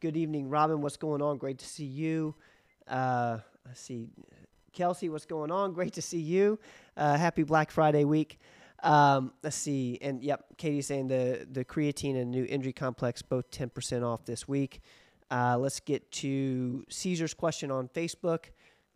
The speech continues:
<coughs> Uh, "Can I take more than one Doctor Rogers Energy Complex tablets, maybe three?" So this is with the energy, um,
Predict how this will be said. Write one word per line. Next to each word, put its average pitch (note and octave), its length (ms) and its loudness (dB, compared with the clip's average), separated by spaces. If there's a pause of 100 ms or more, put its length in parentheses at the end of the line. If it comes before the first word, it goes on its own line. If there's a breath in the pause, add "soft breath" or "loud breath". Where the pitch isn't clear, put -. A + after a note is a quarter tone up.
(140)
<coughs> - 800 -4 (680 loud breath)
Uh, D#3 120 4
"Can D#3+ 160 -6
I F3 80 2
take G#3 200 -4
more D#3+ 300 -2
than A#3 220 -4
one D#3 260 0
Doctor D3 380 0
Rogers C#3 680 2
Energy F3 340 0
Complex C3 680 -2 (500 loud breath)
tablets, C#3 500 2
maybe C3+ 360 0
three?" C#3 640 -2
So - 140 -8
this C3+ 220 -6
is C3 220 -6
with C3 180 -4
the C3 160 -4
energy, C3+ 580 -2
um, B2 400 -2